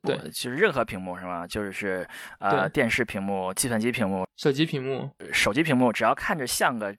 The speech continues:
Speaker 2: 真的东西，但是不是真的，这都是，啊，图形学研究的任务。
Speaker 1: 是的，是的。
Speaker 2: 啊，那刚才说的电影特效是一个主要的，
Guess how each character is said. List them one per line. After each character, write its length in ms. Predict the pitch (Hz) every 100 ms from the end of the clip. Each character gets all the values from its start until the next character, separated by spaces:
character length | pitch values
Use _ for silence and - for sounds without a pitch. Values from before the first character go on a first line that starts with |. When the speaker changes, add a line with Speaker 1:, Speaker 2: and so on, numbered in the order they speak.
| _
Speaker 2:
真 220 | - 214 208
的 80 |
东 240 | 139 165 202
西， 220 | - - - _
但 120 | 127
是 80 | 139
不 120 | -
是 100 | 160 196
真 180 | 127
的， 100 | 113
这 100 | 92
都 140 | 90 101
是， 240 | 104 92 - - - - - -
啊， 160 | -
图 140 | 92 104
形 140 | 107
学 180 | 107 95
研 160 | 95 101
究 80 | 92
的 80 | 92
任 100 | 147
务。 20 |
Speaker 1:
是 0 |
的， 200 | - - 131 -
是 180 | -
的。 100 | 135 -
Speaker 2:
啊， 640 | 131 113 160 156 113 113 - -
那 100 | 208
刚 140 | 226
才 80 | 226
说 180 | 226 240
的 120 | 202
电 180 | - 160
影 80 | 107
特 140 | 147
效 220 | 139 160 120
是 120 | 117
一 60 |
个 80 | 113
主 140 | 110 90
要 220 | 98 92
的， 360 | 87 80 62